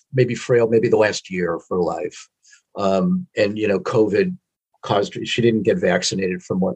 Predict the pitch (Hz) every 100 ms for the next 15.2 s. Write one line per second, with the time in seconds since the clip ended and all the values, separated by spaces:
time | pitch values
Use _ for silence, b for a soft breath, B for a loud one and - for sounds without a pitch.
0 | - 92 90 87 87 - 95 90 90 90
1 | - 92 92 95 - 98 90 92 - 87
2 | 90 - _ _ B B B B B _
3 | 113 110 113 110 - _ _ _ _ _
4 | _ _ 107 92 92 90 _ - - 165
5 | 98 98 107 - 120 98 104 - - -
6 | 117 110 104 110 92 - 104 92 95 87
7 | 80 - _ _ 110 101 - _ _ _
8 | _ _ _ _ _ _ _ B B B
9 | B _ - 185 127 - _ _ _ _
10 | - 143 170 190 147 98 87 - _ _
11 | _ _ 131 131 120 127 131 123 - -
12 | - 117 104 - - 110 113 107 92 -
13 | - 104 101 90 85 - _ _ _ -
14 | 98 98 98 92 92 87 87 85 85 -
15 | -